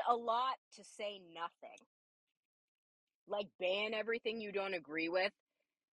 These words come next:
<sighs> For the millionth time, nobody said that. And I know that he was listening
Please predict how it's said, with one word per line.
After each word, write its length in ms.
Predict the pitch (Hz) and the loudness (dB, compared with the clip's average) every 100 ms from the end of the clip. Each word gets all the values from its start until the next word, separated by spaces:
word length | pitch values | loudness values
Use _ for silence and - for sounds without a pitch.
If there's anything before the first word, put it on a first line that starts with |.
| _ _ _ | _ _ _
<sighs> 480 | - - - - _ | -10 -10 -10 -16 _
For 100 | 320 | 4
the 100 | 330 | 6
millionth 580 | 294 294 381 381 339 277 | 8 8 8 6 4 2
time, 480 | - 262 202 160 160 | 6 10 10 8 6
nobody 380 | 202 226 247 240 | 6 6 4 2
said 300 | - 180 175 | 4 4 4
that. 280 | 131 113 - | 4 4 4
And 120 | 190 208 | 4 4
I 120 | 220 | 4
know 300 | 233 269 370 | 6 6 6
that 100 | 302 | 0
he 140 | 247 240 | -2 -4
was 200 | 190 156 | -4 -2
listening 680 | 170 247 - 160 139 135 139 | 2 2 2 0 0 0 -4